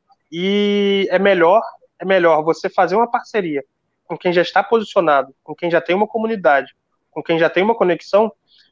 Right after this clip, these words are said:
do que você tentar criar do zero uma conexão marca pes-,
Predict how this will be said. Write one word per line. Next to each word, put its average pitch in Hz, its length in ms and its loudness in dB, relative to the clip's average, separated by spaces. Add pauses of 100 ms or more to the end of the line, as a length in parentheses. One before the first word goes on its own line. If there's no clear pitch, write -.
(180)
do 196 140 0
que 220 120 -2
você 214 1120 4 (100)
tentar 202 380 2
criar 190 260 0
do 196 120 -4
zero 180 240 2
uma 190 120 0
conexão 180 600 -2
marca 180 420 -2
pes-, - 340 -8